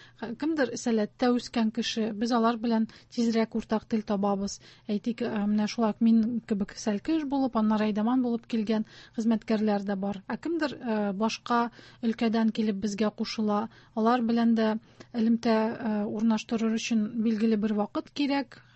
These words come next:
Ләкин безнең, э, уртак нигезебез бар. Без беләбез, без балалар өчен эшлибез. Бу тормышны яхшыртырга, э, тырышабыз. Шуңа күрә, э, моңа таянып инде,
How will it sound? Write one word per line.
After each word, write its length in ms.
Ләкин 500
безнең, 360
э, 460
уртак 360
нигезебез 600
бар. 300
Без 160
беләбез, 440
без 140
балалар 360
өчен 240
эшлибез. 520
Бу 340
тормышны 640
яхшыртырга, 840
э, 240
тырышабыз. 480
Шуңа 320
күрә, 560
э, 340
моңа 400
таянып 480
инде, 400